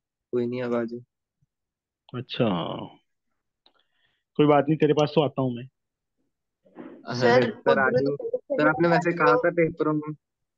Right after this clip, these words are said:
Speaker 1: पेपरों में कि marks आएंगे तो आऊंगा। सर आए नहीं आप तो, भी बुरी बात।
Speaker 2: वो तो तूने
Speaker 3: Marks
Speaker 2: हंड्रेड
Speaker 3: ही ना
Speaker 2: लिए ही नहीं।
Speaker 1: ओहो, सर वो तो iPhone की शर्त थी ना।
Speaker 2: हाँ, फिर iPhone लेने ही आना था ना।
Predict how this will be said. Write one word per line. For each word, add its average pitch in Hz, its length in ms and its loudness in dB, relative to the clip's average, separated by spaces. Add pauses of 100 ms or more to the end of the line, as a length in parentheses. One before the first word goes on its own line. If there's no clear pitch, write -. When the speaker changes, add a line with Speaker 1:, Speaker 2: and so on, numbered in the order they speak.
(100)
Speaker 1:
पेपरों 147 300 0
में 147 140 0
कि 156 80 0
marks 139 360 -2
आएंगे 139 240 -8
तो 135 220 -6
आऊंगा। 117 420 -8 (200)
सर 127 180 -6
आए 123 160 -2
नहीं 127 160 -6
आप 120 140 -6
तो, 120 140 -10
भी 117 240 -6
बुरी 123 200 -6
बात। 120 220 -10 (400)
Speaker 2:
वो 139 220 0 (160)
तो 147 460 2
तूने 147 200 4
Speaker 3:
Marks 151 120 6
Speaker 2:
हंड्रेड 147 220 4
Speaker 3:
ही 143 60 4
ना 143 100 6
Speaker 2:
लिए 151 100 2
ही 151 40 0
नहीं। 151 180 -2 (1200)
Speaker 1:
ओहो, 120 800 -2
सर 156 200 -4
वो 165 140 4
तो 175 100 0
iPhone 175 420 2
की 185 80 0
शर्त 170 220 -6
थी 151 240 -8
ना। 147 420 -6 (1000)
Speaker 2:
हाँ, 175 120 4
फिर 196 120 4
iPhone 196 340 2
लेने 202 220 -2
ही 220 80 0
आना 185 240 0
था 185 120 -4
ना। 190 300 -6